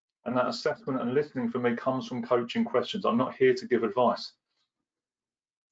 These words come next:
Depending on where they are on kind of depression, mental health, is asking what's the plan. That's normally the question. You know, if,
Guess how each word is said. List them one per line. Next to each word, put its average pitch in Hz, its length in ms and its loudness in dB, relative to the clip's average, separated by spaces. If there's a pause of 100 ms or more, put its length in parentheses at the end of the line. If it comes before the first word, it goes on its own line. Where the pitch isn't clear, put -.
(360)
Depending 156 320 0
on 147 60 0
where 143 140 6
they 135 140 6
are 143 140 6
on 131 240 4
kind 131 160 0
of 120 220 -2
depression, 135 440 0
mental 123 320 0
health, 139 480 2 (1120)
is 113 100 0
asking 120 300 2
what's 117 160 0
the - 60 -2
plan. 113 260 2 (1200)
That's 123 220 2
normally 127 320 2
the 113 140 2
question. 117 400 0
You 117 80 2
know, 117 160 2
if, 113 180 -10